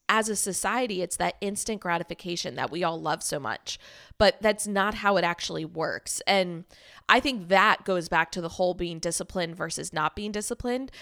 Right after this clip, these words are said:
I think people who are disciplined can see the light at the end of the tunnel and they know, like, if I just keep doing this, it's going to pay off.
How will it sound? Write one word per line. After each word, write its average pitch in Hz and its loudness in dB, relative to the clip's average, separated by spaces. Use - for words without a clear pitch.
I 226 4
think 226 -2
people 240 -4
who 226 0
are 208 4
disciplined 190 -4
can 202 -6
see 196 -2
the 233 2
light 190 2
at 202 -6
the 190 -4
end 185 -2
of 175 -2
the 175 0
tunnel 180 0
and 180 0
they 175 0
know, 185 2
like, 170 -4
if 185 -6
I 175 4
just 175 -2
keep 196 -8
doing 240 0
this, 165 -4
it's 185 -2
going 170 -2
to 175 -8
pay 160 -8
off. - -4